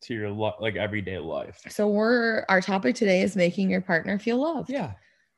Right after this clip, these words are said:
Speaker 2: Um, we do a lot of podcasts where we talk about how hard relationships are. And like we've said, they are hard, but there are reasons why the hard parts are really, really worth it.
Speaker 1: We,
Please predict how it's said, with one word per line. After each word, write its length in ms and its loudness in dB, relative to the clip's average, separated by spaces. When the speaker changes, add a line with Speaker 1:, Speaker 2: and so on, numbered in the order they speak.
Speaker 2:
Um, 480 4
we 220 4
do 420 2
a 80 6
lot 220 8
of 100 4
podcasts 760 4
where 140 2
we 100 4
talk 240 0
about 300 2
how 240 2
hard 340 2
relationships 720 2
are. 320 -2
And 140 6
like 180 4
we've 160 2
said, 360 4
they 160 12
are 180 12
hard, 460 4
but 140 6
there 220 10
are 80 8
reasons 540 4
why 840 4
the 400 2
hard 520 6
parts 420 4
are 180 4
really, 340 4
really 320 2
worth 380 0
it. 180 -4
Speaker 1:
We, 120 2